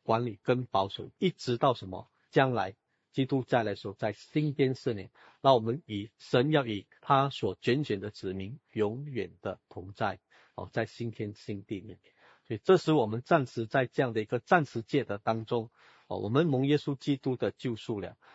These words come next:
哦，如今我们这一些，我们就称为教会，在基督里面的这一些人，哦，那我们在等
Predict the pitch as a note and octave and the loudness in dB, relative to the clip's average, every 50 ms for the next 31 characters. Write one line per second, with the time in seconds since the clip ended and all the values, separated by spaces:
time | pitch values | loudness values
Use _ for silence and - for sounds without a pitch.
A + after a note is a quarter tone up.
0 | - _ _ F#2 F#2 G2+ A2 B2+ C3+ - - D3+ D3 D3 D3+ - _ _ A2+ G#2+ | -20 _ _ -8 -8 -4 -2 -2 -2 2 2 2 2 2 -2 -10 _ _ -4 -4
1 | G2+ G#2+ A#2+ - - _ - D3+ D3+ C#3+ - - C#3 C3+ C3+ - _ _ G#2+ G#2 | -4 -4 -6 -8 -2 _ 6 6 6 6 4 2 0 0 0 -6 _ _ -6 -6
2 | A#2+ A#2+ - C3+ - - C3+ A#2+ A#2+ A2 G2 G2 - - C#3+ B2 A2 G#2 - - | -4 -2 -2 -4 -2 -2 -2 -2 -2 -2 -4 -6 -2 0 0 0 2 0 -4 -6
3 | G#2+ G2+ - _ - C3 A2 A2+ - _ _ _ _ _ _ - D#3+ D3+ E3+ D#3 | -6 -6 -8 _ -6 -6 -4 -4 -8 _ _ _ _ _ _ -2 0 2 4 2
4 | C#3 A2+ G2 G2+ A2+ A2+ G#2 G2 F#2 - - A2+ A2 A2 - A2+ G#2+ G2 G2 - | 2 2 0 -2 -4 -4 -4 -4 -8 -2 -2 -2 -2 -2 -4 -4 -4 -4 -4 -8
5 | - _ _ - - - - _ _ - F2+ G#2 B2 B2+ C3+ B2+ A2 A#2 - C#3 | -14 _ _ -20 -20 -20 -20 _ _ -8 -8 0 4 4 4 4 2 0 -2 -2
6 | B2+ - - _ - A2+ F#2+ | -2 -2 -4 _ -2 -2 -2